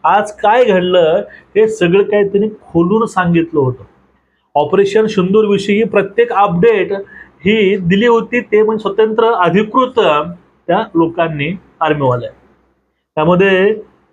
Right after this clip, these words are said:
ह्या सगळ्या गोष्टी मीडियासमोर, जगासमोर ह्या स्पष्टपणे मांडल्या गेल्या. आणि त्यानंतर, अ, डेलिगेशन्स भारताबाहेर पाठवून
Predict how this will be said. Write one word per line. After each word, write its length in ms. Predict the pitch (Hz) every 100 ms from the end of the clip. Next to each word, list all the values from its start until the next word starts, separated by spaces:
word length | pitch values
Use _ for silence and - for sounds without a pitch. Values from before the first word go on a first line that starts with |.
| _ _ _ _ _ _ -
ह्या 160 | 226 254
सगळ्या 420 | - 226 262 311
गोष्टी 440 | 247 262 - 294
मीडियासमोर, 840 | 262 262 247 240 240 214 202 202
जगासमोर 720 | 170 180 226 220 220 214 220 226
ह्या 300 | 180 220 220
स्पष्टपणे 760 | - 226 214 - 233 214 214
मांडल्या 400 | 214 196 185 185
गेल्या. 280 | 170 143 139 147 _ _ _ _ _ _ _ _ _ -
आणि 140 | 196 214
त्यानंतर, 720 | 214 208 233 233 196 233 254 - - _ -
अ, 260 | 180 208 220
डेलिगेशन्स 800 | 165 202 247 254 - 269 269 262
भारताबाहेर 920 | 269 269 220 202 202 262 247 214 240
पाठवून 600 | 220 196 202 180 165